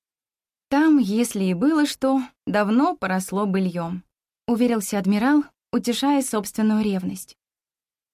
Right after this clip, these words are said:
Тем паче учитель, к примеру, не выказывал к его юной супруге никакого интереса. Он оказывал явные знаки внимания ее старшим сестрам, Елене и Ольге. Причем с французской галантностью,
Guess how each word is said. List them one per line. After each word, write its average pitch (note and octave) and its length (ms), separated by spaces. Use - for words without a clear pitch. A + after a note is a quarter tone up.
Тем A#3+ 240
паче B3 380
учитель, G#3 480
к - 40
примеру, F#3 520
не C#4 180
выказывал B3+ 640
к F#3 60
его G3 220
юной G3+ 320
супруге G#3+ 520
никакого F#3+ 560
интереса. G3 640
Он B3 180
оказывал A#3+ 460
явные G#3 480
знаки G3 320
внимания F#3 600
ее F#3+ 140
старшим A3 420
сестрам, F#3+ 560
Елене A3+ 440
и A#3+ 120
Ольге. F#3+ 440
Причем A3 560
с - 120
французской A3 600
галантностью, G3 920